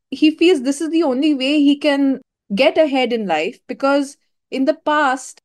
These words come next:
um, you know, and in the book also I've mentioned this, when he was in school, uh, he shared the fact that he is a dome and the son of a corpse burner to one of his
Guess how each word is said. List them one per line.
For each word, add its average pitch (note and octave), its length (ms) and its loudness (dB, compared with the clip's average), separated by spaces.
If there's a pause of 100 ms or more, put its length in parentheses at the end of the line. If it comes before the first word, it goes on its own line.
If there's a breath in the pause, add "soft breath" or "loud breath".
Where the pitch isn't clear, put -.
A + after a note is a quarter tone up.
um, G#3 460 -4 (120)
you A#3 140 -8
know, B3 60 -4
and A#3+ 180 -2
in A#3+ 120 -2
the A#3+ 60 0
book B3+ 220 -4
also C4 300 -4
I've A#3 140 -2
mentioned A3 460 -6
this, F#3+ 200 -4
when G#3 140 -4
he G#3+ 80 -4
was G#3 140 -4
in G#3+ 100 -8
school, B3+ 500 0 (320 soft breath)
uh, G3+ 280 0 (420)
he A3+ 440 -6 (360)
shared C4+ 680 0
the A3 120 -8
fact G#3 380 0
that G#3 180 0
he G#3 280 -4
is F#3+ 100 -2
a G3+ 60 0
dome F#3+ 580 -2
and F#3+ 160 -8
the F3+ 40 -12
son G3+ 200 -4
of G3 120 -8
a G#3 60 -8
corpse F#3+ 300 -6
burner F#3 400 -2
to A3 140 -4
one G3+ 200 0
of A3+ 140 -6
his G3 240 -4